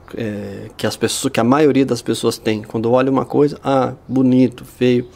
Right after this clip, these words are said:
não sabe interpretar tudo aquilo que, que, que se é expressado através da arte. Da mesma forma, quando você ver um centauro agora, você vai saber o que significa um centauro,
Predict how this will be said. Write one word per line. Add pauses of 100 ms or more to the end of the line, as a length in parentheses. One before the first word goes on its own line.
(480)
não
sabe
interpretar
tudo
aquilo
que, (720)
que, (560)
que
se
é
expressado
através
da
arte. (760)
Da
mesma
forma,
quando
você
ver
um
centauro
agora,
você
vai
saber
o
que
significa
um
centauro,